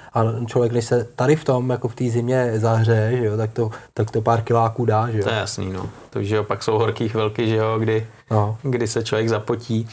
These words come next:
Speaker 2: A ty horký chvilky letos byly. Ono je pravda, že ty třeba konkrétně si je neměl, ale musel si nějakým způsobem řešit, eh, se svým týmem, protože, eh, Martin Michek tam měl, eh, velký problémy, kdy, kdy to klidně vypadalo,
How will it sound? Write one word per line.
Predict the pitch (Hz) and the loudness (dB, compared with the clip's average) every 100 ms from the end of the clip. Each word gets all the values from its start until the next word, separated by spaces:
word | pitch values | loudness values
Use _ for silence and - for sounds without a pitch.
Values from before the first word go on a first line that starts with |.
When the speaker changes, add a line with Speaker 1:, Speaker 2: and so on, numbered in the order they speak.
| - - - - | -14 -16 -16 -4
Speaker 2:
A | 117 110 107 107 107 107 | 0 2 2 2 0 -2
ty | - 117 | -2 0
horký | 120 117 120 | 0 0 -2
chvilky | 117 113 113 | -2 -2 0
letos | 113 110 117 113 | -2 0 -2 0
byly. | 110 101 98 - - | 0 0 -2 -8 -6
Ono | 107 110 110 110 113 | -2 0 0 -2 -2
je | 113 | -2
pravda, | 113 110 110 110 | -2 -2 0 0
že | 110 117 113 113 113 117 - _ - | 0 2 2 2 0 0 -4 _ -4
ty | 117 127 131 _ | 0 0 -4 _
třeba | - 113 110 110 131 | -8 -4 -2 -2 -2
konkrétně | 117 107 113 110 120 117 | -2 -2 0 -2 -2 -4
si | - | -2
je | 131 123 - | -4 -4 -6
neměl, | 120 113 113 110 107 117 | -2 0 0 0 0 0
ale | 113 117 | -2 -2
musel | 117 113 123 | -4 -2 -4
si | 117 123 | -2 -2
nějakým | 117 110 123 | -2 -2 -4
způsobem | 113 120 113 110 113 117 | -4 -8 -4 -2 0 0
řešit, | 117 - 123 120 | -2 -2 -2 0
eh, | 117 113 110 | 0 0 0
se | 110 | -2
svým | - 127 120 | -2 -2 -2
týmem, | 117 113 113 | -2 -2 -2
protože, | 113 113 117 117 117 - - - | -4 -4 -2 0 0 -4 -16 -4
eh, | 113 110 | -2 0
Martin | 110 110 110 117 113 | 0 0 0 -2 0
Michek | 113 110 117 113 | -2 -2 -4 -2
tam | 113 | -2
měl, | 117 117 117 | 0 2 2
eh, | 113 110 | 2 0
velký | 113 120 110 117 | 0 0 0 -2
problémy, | 123 113 113 110 113 117 | -2 0 2 0 0 0
kdy, | 117 113 113 | 0 0 0
kdy | 113 107 | 0 -2
to | 117 | -2
klidně | 113 110 110 | -2 -2 0
vypadalo, | 113 113 110 110 113 | -2 -2 0 0 -2